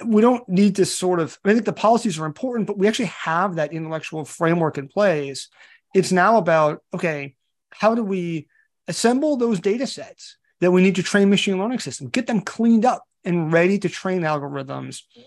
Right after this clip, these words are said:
Let's train them. Let's test them.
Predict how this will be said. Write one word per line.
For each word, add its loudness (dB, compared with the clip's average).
Let's 0
train 4
them. 0
Let's -10
test 0
them. -2